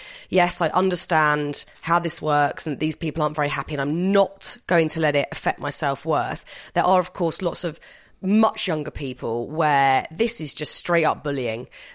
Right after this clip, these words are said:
And, you know, I was bullied at school. It's horrible, but this is bullying on a whole other level, and it can be very public, and it can, I'm sure,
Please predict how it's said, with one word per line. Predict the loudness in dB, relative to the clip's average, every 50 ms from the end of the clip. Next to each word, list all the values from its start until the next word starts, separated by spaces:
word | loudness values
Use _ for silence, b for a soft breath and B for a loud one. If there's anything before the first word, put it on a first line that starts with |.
| B -2
And, | 0 2 4 4 4 2 0 -2 -4 -4 -2
you | 0 2
know, | 2 2 2
I | 4 2
was | 2 2
bullied | 0 -2 -2 -2 -2
at | -2 -4
school. | -2 0 0 0 0 0 -2 -2
It's | -2 -2 0
horrible, | 2 2 2 2 2 -2 -4
but | -4 -4 -2
this | -2 -2 -2
is | -2 -2
bullying | -2 0 0 2 2 2 0 0
on | -2 -4
a | -4
whole | -4 -6 -6 -2 0 2 2 2 2 0 0 -2 -2
other | -2 0 0
level, | 0 0 0 0 0 -2 -2
and | -4 -6 -6
it | -8 -10 _
can | -12 -10 -8
be | -6 -6 -6 -8 -8
very | -8 -8 -8 -8
public, | -8 -6 -4 -4 -2 0 0 0 0 -2 -6 -8
and | -10
it | -10 -12 -12
can, | -10 -8 -6 -6
I'm | -6 -6 -6
sure, | -4 -4 -2 0 0 2 2 2 0 -2